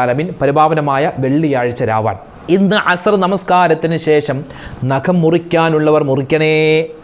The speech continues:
വ്യാഴാഴ്ച അസർ കഴിഞ്ഞാണ് നഖം മുറിക്കുന്നതെങ്കിൽ അവനിക്ക് അല്ലാഹു തആല വെള്ളപ്പാണ്ട് രോഗത്തിൽ നിന്നുള്ള കാവൽ ക-, കൊടുക്കുമെന്നാണ്. അങ്ങനെ ഒരുപാട് നേട്ടം പറയുന്നുണ്ട്. അതുപോലെ തന്നെ നാളെ വെള്ളിയാഴ്ചയാണ്. ഇപ്പോഴേ നമ്മൾ സൂറത്തുൽ കഹ്ഫ്, അതുപോലെ സ്വലാത്തുകൾ, മറ്റ് അദ്കാറുകൾ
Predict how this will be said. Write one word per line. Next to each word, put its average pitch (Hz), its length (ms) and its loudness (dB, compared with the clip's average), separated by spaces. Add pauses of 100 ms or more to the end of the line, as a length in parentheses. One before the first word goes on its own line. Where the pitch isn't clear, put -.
(280)
വ്യാഴാഴ്ച 233 760 4 (160)
അസർ 208 180 0 (100)
കഴിഞ്ഞാണ് 185 400 0 (360)
നഖം 160 260 0
മുറിക്കുന്നതെങ്കിൽ 151 680 0 (540)
അവനിക്ക് 156 280 0
അല്ലാഹു 160 280 2 (120)
തആല 147 320 0 (180)
വെള്ളപ്പാണ്ട് 170 800 2
രോഗത്തിൽ 147 400 0
നിന്നുള്ള 135 300 -4 (140)
കാവൽ 123 240 -2 (100)
ക-, 127 80 -4 (120)
കൊടുക്കുമെന്നാണ്. 113 580 -2
അങ്ങനെ 170 200 0
ഒരുപാട് 214 320 2
നേട്ടം 175 280 0
പറയുന്നുണ്ട്. 117 380 -4 (440)
അതുപോലെ 165 240 4
തന്നെ 160 180 0
നാളെ 151 200 2
വെള്ളിയാഴ്ചയാണ്. 147 600 0
ഇപ്പോഴേ 143 300 2
നമ്മൾ 143 140 0 (100)
സൂറത്തുൽ 139 380 0 (100)
കഹ്ഫ്, 127 300 -2 (340)
അതുപോലെ 139 320 0
സ്വലാത്തുകൾ, 135 540 2 (280)
മറ്റ് 135 200 -2
അദ്കാറുകൾ 131 580 2